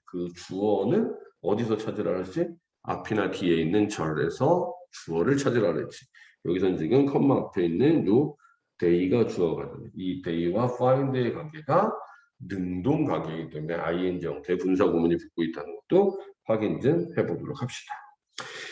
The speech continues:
자, 그리고 당신이 하고 있는 그 주장, 여기서 끝난 게 아니었네. 그리고 또 인사이트, 통찰력에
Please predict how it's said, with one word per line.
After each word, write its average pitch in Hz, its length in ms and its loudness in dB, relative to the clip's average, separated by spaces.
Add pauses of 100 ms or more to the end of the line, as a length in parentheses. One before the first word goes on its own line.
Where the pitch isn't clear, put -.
자, 131 220 4
그리고 127 400 6
당신이 143 440 4
하고 151 260 4
있는 139 320 4
그 117 240 -2
주장, 131 400 -2 (180)
여기서 92 220 -4
끝난 123 280 2
게 107 60 2
아니었네. 95 760 0 (320)
그리고 107 400 0
또 220 300 2
인사이트, 123 760 0 (240)
통찰력에 226 1120 0